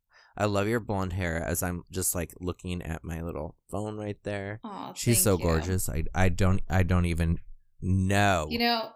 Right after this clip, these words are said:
Speaker 1: how to
Speaker 2: I
Speaker 1: explain
Speaker 2: always
Speaker 1: it.
Speaker 2: talk to my clients, like, when I, I do a lot of color correction, and whenever they're like, "Oh, well, I wanna change my hair color to this," and it's, like, significantly lighter than, than their natural, I always tell them that it's gonna be a lifestyle change. It's not only just, like,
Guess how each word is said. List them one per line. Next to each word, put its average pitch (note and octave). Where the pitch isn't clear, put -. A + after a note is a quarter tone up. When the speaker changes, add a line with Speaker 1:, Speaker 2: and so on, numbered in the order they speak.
Speaker 1:
how E2
to -
Speaker 2:
I -
Speaker 1:
explain B3+
Speaker 2:
always D4
Speaker 1:
it. -
Speaker 2:
talk B3
to C#4
my A#3+
clients, G#3
like, A3
when G3+
I, G3+
I A#3
do C4+
a -
lot C4
of B3
color F#3+
correction, F#3
and F#3
whenever G3
they're G3
like, F#3
"Oh, C#4
well, B3
I A3
wanna A#3
change A3
my G#3
hair G3
color F#3+
to G#3+
this," G#3
and G3
it's, F#3
like, F3+
significantly A#3
lighter F#3
than, F#3
than F#3
their G3
natural, G#3+
I A3+
always D#4
tell B3
them G3+
that G3
it's G#3
gonna A#3
be B3
a G#3
lifestyle F3
change. -
It's G3+
not A#3+
only G3+
just, F#3+
like, -